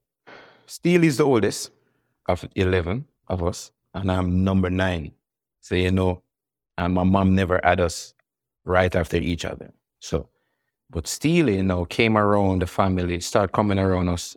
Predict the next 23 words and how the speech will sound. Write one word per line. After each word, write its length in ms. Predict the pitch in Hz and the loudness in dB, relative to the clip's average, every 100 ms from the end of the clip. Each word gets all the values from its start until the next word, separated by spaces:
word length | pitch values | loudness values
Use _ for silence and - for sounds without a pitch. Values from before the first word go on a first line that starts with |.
| - | -8
um, 540 | 87 90 87 85 87 - _ _ _ _ _ _ _ _ _ - - | -2 -2 -2 -2 -6 -10 _ _ _ _ _ _ _ _ _ -20 -14
um, 580 | 90 90 87 87 87 85 _ _ _ - | -6 -2 -2 -2 -4 -6 _ _ _ -8
when 220 | 92 95 | -2 0
I 40 | |
was, 200 | 95 90 | 0 0
like, 320 | 92 90 87 - | 0 0 -2 -2
eight, 360 | 104 107 - - _ _ _ - | -2 -2 -8 -20 _ _ _ -6
because 260 | - 98 | -2 0
I 40 | 95 | 0
passed 280 | 120 104 - | 0 0 0
common 260 | 110 107 | 0 2
entrance 380 | 95 90 95 85 | 0 -2 -4 -2
when 120 | 95 | -2
I 40 | 87 | -2
was 200 | 87 95 | -4 0
nine-year-old. 600 | 110 110 98 92 87 - _ _ _ _ _ _ _ - | 0 2 0 0 -2 -6 _ _ _ _ _ _ _ -6
You 100 | 101 | 0
know, 120 | 110 | 2
at 60 | 107 | 2
the 60 | |
time, 260 | 123 113 101 | 2 2 2
you 60 | |
could, 360 | 92 95 90 | 0 -2 -6